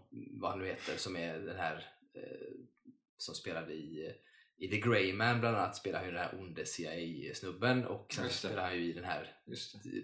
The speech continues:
Speaker 1: d-, dramaserien, jag vet inte vad den heter nu, men, eh, eh, han i alla fall, eh, Re-, Roger Jean Page, Page eller vad han nu heter, som är där, för han är ju duktig. Han hade ju också kunnat vara en helt okej Bond, tycker jag, och sådär. Så att det finns ju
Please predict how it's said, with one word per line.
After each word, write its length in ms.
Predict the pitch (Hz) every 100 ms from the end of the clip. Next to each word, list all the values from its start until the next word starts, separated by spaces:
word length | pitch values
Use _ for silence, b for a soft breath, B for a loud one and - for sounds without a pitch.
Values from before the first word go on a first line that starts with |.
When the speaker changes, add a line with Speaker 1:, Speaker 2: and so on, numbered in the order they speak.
| 117
Speaker 1:
d-, 580 | 107 110 135 117 113
dramaserien, 1000 | 101 90 82 85 82 - - 82 87 95 -
jag 60 | 117
vet 140 | 92
inte 120 | 92 82
vad 140 | 78
den 100 | 85
heter 140 | -
nu, 160 | 92 85
men, 260 | - 92 80
eh, 60 | 92 B B B B B B B B B B _ _ -
eh, 340 | 101 98 95 90 - - -
han 140 | 120
i 20 |
alla 100 | 104
fall, 260 | - 85 - - -
eh, 540 | - - - - - 95
Re-, 260 | 107 110 107
Roger 420 | 123 117 123 117 -
Jean 220 | 110 107
Page, 520 | - 110 - - - -
Page 340 | 110 98 -
eller 100 | -
vad 100 | 95
han 20 | 95
nu 80 | -
heter, 200 | - -
som 200 | 95 87
är 180 | 87 85
där, 220 | 82 76
för 100 | 87
han 240 | 95 104
är 40 | 98
ju 180 | 95 95
duktig. 260 | 107 -
Han 240 | - 139 170
hade 120 | 170
ju 60 |
också 160 | 120 -
kunnat 160 | 92 95
vara 160 | 165
en 60 | 147
helt 140 | 98
okej 260 | 110 - -
Bond, 320 | 76 - -
tycker 240 | - - 85
jag, 60 |
och 80 | 85
sådär. 220 | - -
Så 100 | -
att 60 | 107
det 80 | 110
finns 320 | 131 110 135
ju 200 | 131